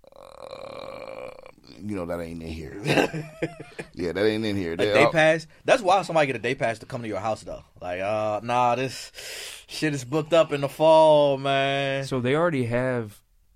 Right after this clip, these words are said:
Speaker 3: kind of the luxury version of this. They have something called Golden Oak, which is a planned community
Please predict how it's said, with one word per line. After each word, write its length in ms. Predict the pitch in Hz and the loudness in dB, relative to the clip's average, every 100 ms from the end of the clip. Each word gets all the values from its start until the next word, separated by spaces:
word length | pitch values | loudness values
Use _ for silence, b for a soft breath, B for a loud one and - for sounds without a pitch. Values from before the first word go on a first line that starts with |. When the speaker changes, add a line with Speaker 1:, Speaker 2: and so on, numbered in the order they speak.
| _ | _
Speaker 3:
kind 160 | - 127 | -6 -4
of 80 | 107 | -4
the 60 | |
luxury 540 | 101 107 123 110 110 107 | -6 -2 -2 -2 -6 -6
version 580 | 107 117 104 113 98 - - | -6 -6 -6 -10 -12 -16 -14
of 160 | 107 101 | -12 -8
this. 240 | 110 104 | -8 -8
They 100 | 117 | -8
have 160 | 110 107 | -8 -8
something 280 | 127 110 107 | -8 -10 -8
called 320 | 113 101 104 | -10 -12 -12
Golden 400 | 107 123 117 107 | -8 -8 -6 -8
Oak, 280 | 113 135 - _ _ - _ _ _ _ _ | -8 -8 -14 _ _ -20 _ _ _ _ _
which 180 | 117 - | -10 -8
is 140 | 110 | -10
a 40 | 107 | -10
planned 460 | - 117 113 113 | -8 -6 -6 -8
community 640 | 113 110 113 113 117 117 | -10 -8 -8 -8 -8 -10